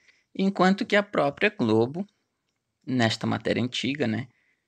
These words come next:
eh, fez aí uma matéria justamente sobre a questão das ongs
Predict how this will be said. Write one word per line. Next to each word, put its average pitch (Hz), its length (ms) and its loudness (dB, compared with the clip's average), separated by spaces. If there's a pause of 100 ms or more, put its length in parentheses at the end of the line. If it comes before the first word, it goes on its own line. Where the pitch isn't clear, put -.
(180)
eh, - 220 -8
fez 202 480 2
aí 170 240 2
uma 170 140 0
matéria 165 400 0
justamente 147 800 2
sobre 165 540 -2 (260)
a 156 80 -6
questão - 440 -6
das 120 280 -4
ongs 135 520 0